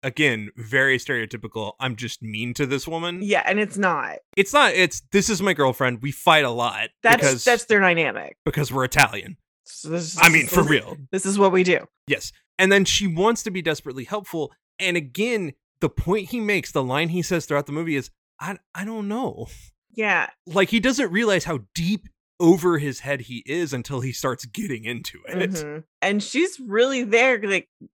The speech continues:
Speaker 2: keeping him afloat. Um, and, you know, she is <laughs> definitely the smarter one of the two.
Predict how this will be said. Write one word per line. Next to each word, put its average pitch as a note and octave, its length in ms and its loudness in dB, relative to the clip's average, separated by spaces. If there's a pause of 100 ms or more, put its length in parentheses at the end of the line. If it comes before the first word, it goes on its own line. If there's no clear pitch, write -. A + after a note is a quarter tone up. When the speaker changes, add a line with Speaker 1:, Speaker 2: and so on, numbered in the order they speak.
(240)
Speaker 2:
keeping - 400 0
him B3 240 2
afloat. F3 580 0 (380)
Um, D#3+ 560 2
and, E3+ 220 0
you F#3+ 60 -2
know, D3 200 -2
she - 260 -4
is F#3+ 220 0
<laughs> - 0 -
definitely A#3+ 640 0
the G3 160 -2
smarter G#3 500 -2
one F3 280 -4
of D3+ 100 -6 (100)
the F3 60 -6
two. D#3 560 -4